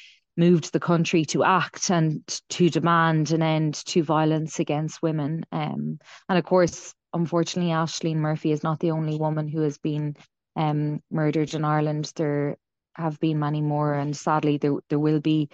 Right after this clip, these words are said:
others in future, in future. But what, um, Cathal Murphy said this evening, that it was simply imperative,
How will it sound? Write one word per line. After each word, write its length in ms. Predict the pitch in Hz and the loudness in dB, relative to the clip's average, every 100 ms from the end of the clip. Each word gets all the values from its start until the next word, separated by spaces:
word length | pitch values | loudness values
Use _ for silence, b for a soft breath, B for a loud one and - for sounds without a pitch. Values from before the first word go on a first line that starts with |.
| B B B | B B B
others 380 | - 156 151 151 | 2 4 2 2
in 160 | 160 | -2
future, 560 | 143 175 156 - 170 156 - | 0 2 2 2 0 -2 -2
in 160 | 170 160 | -2 0
future. 460 | - 180 - 175 151 | 2 2 4 2 4
But 420 | 165 165 - - B B _ | 4 2 0 -6 B B _
what, 540 | 180 180 175 156 - - | 2 4 4 2 -2 0
um, 560 | 175 160 165 160 156 - - | 2 2 2 2 0 -2 -8
Cathal 380 | - 180 165 165 | -2 2 4 4
Murphy 380 | 160 170 160 170 | 4 2 2 0
said 200 | 165 156 | 0 -2
this 180 | 151 170 | 0 2
evening, 360 | 165 165 160 | 2 2 0
that 160 | 156 156 | 0 0
it 80 | 127 | 0
was 220 | 143 143 | -2 -2
simply 340 | 180 156 165 | -2 0 -2
imperative, 800 | 147 147 170 160 160 160 151 - | -4 -2 0 2 2 0 -4 -6